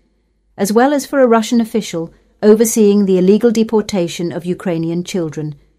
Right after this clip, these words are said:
Maria Lvova-Belova. She was appointed by Putin to the position of Presidential Commissioner for Children's Rights in October twenty twenty-one. As a consequence of these deportations,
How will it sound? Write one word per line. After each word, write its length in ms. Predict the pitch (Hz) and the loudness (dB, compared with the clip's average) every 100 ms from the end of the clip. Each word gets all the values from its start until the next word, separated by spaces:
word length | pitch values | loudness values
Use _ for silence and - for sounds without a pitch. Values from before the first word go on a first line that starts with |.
| _ _ - | _ _ -2
Maria 420 | 180 190 208 226 | 4 6 6 6
Lvova-Belova. 1120 | 214 185 185 170 175 170 185 170 156 147 143 _ _ _ _ _ _ _ _ _ _ _ _ _ _ _ _ | 2 2 0 -2 -2 -4 -2 -2 -6 -10 -14 _ _ _ _ _ _ _ _ _ _ _ _ _ _ _ _
She 180 | - 233 | 0 2
was 140 | 240 | 2
appointed 500 | 247 277 277 311 277 | 2 4 4 2 -2
by 160 | 233 220 | 0 -2
Putin 500 | 220 185 - 160 160 | 0 -4 -4 -8 -6
to 100 | 175 | -6
the 80 | 185 | -4
position 500 | 185 196 190 220 220 | 0 0 0 0 0
of 300 | 175 165 - - | -2 -8 -10 -2
Presidential 680 | 220 220 220 208 208 208 | 0 4 4 2 0 -6
Commissioner 520 | 196 190 175 - 175 | -2 -2 -2 -4 -6
for 100 | 170 | -6
Children's 560 | 175 - 175 165 180 180 | -8 -4 -4 -2 -4 -2
Rights 460 | 185 160 - - - _ - | -4 -4 -8 -14 -18 _ -4
in 120 | 196 | -2
October 580 | 175 - 226 190 160 147 | -2 -2 0 0 -2 -8
twenty 360 | - 185 165 | -6 -6 -6
twenty-one. 680 | 160 175 156 170 175 151 143 - _ _ _ _ _ _ _ _ _ - | -6 -8 -6 -4 -4 -4 -8 -10 _ _ _ _ _ _ _ _ _ -4
As 160 | 240 | -2
a 60 | 269 | -2
consequence 720 | - 254 - 202 175 160 - | 0 0 0 -4 -6 -8 -8
of 120 | 165 | -4
these 200 | 196 214 | -2 0
deportations, 960 | 214 208 208 180 185 170 - 160 156 | -2 -4 -4 -6 -6 -8 -6 -8 -8